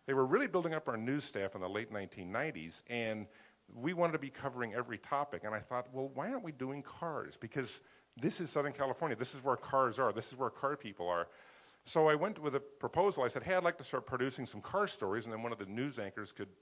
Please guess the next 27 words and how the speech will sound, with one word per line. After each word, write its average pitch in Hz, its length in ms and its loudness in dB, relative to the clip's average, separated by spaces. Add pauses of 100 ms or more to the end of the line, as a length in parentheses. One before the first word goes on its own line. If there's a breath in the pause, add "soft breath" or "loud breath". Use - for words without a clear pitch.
(160)
could 95 140 -10
voice 104 260 -2
track 92 320 -2
it 113 100 -4
and 95 120 -6
appear, 123 280 -6
and 98 140 -6
they 104 100 -4
said, 104 200 -4 (720 loud breath)
"Well, 147 80 2
we 143 80 2
can't 214 160 0
really 175 140 2
have 156 140 0
you 127 60 -2
doing 147 260 0
that, 98 180 0
but 117 260 -6
make 143 240 0
a 185 60 0
tape 160 320 -4
of 107 100 -4
you 139 180 -4
doing 98 340 -4
it, 90 180 -6 (260)
and 113 380 -2 (500)
we'll, 110 180 -2